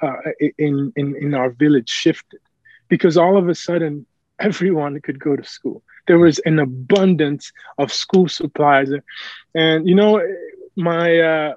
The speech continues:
my best friend growing up, his name was Romaric. Uh, he didn't go to school, uh, 'cause his family couldn't afford it. Uh, my, my parents sent us to school because,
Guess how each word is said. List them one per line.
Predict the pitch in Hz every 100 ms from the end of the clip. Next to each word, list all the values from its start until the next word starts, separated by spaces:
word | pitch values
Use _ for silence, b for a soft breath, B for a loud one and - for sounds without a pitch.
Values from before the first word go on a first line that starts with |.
| -
my | 165
best | 139 180 -
friend | - 185 175
growing | 147 170 160 160
up, | 151 143
his | 135
name | 175
was | 156
Romaric. | 139 143 135 139 143 - -
Uh, | 135 127
he | 151
didn't | 170
go | 151 139
to | 131
school, | - 139 127 117 123
uh, | 117 120 _ -
'cause | 135
his | 139 -
family | 147 147 139
couldn't | - 139
afford | 127 _ 143 135
it. | 123 B B B B B
Uh, | 123 123 123
my, | 127 165 160
my | 160
parents | 165 175 170 156 -
sent | 160 160
us | 147 -
to | 143
school | - 156 151 139
because, | 127 - 139 135 123